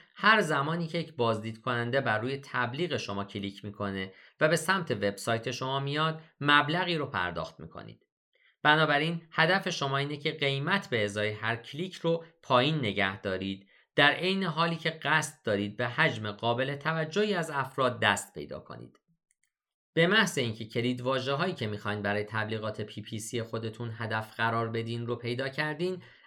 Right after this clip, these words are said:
از اونها برای ساخت تبلیغات خودتون بهره می‌گیرید. برای مثال می‌تونین کلیدواژه‌های مورد نظر خودتون رو در سرتیتر یا متن تبلیغ کپی کنید. مرحلهٔ چهارم،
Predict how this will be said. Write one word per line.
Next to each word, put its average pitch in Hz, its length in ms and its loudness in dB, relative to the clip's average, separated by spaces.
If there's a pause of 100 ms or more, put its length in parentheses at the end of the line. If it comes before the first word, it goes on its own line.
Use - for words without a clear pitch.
از 131 180 2
اونها 120 360 0
برای 107 320 0
ساخت 120 460 0
تبلیغات 127 680 -4
خودتون 127 520 -4
بهره 92 320 -4
می‌گیرید. 67 580 -16 (500)
برای 120 240 4
مثال 143 520 -2 (140)
می‌تونین 151 460 -2
کلیدواژه‌های 113 920 0
مورد 113 360 -2
نظر 123 460 -2
خودتون 160 540 -4
رو 151 220 0 (200)
در 110 160 4
سرتیتر 107 920 -4 (220)
یا 127 140 4
متن 170 600 2
تبلیغ 110 520 0
کپی 78 280 -10
کنید. 73 320 -18 (340)
مرحلهٔ 123 500 4
چهارم، 131 760 0